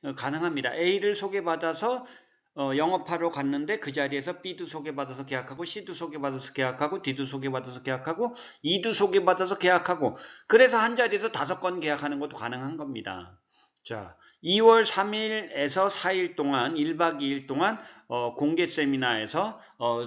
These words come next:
그 진가를 확인 한번 해보세요. 여러분이 폭발적으로 성장할 수 있는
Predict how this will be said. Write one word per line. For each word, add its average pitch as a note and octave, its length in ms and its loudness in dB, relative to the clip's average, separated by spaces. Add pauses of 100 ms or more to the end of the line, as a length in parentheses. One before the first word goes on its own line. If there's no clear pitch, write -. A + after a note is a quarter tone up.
(100)
그 C4 300 -6
진가를 D#3+ 640 0
확인 D#3+ 340 -4
한번 C3+ 320 -6
해보세요. G#2 500 -12 (800)
여러분이 D3+ 460 0
폭발적으로 F3+ 580 -2
성장할 D#3 540 -2
수 C3+ 160 -6
있는 C3 400 -2